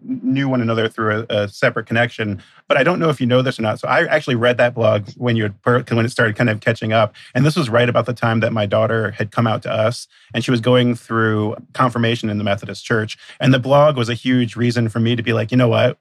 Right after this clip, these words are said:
We can't do this. And we can't do this." Like, even though our church right now is very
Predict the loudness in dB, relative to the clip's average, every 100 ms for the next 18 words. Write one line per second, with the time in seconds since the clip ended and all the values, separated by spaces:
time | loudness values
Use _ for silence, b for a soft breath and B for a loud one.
0 | -8 -6 -2 -2 0 -4 -4 -6 -6 -2
1 | -2 -2 -4 0 0 0 -2 -2 0 0
2 | 2 0 0 -2 -2 0 0 0 0 0
3 | 0 0 0 -2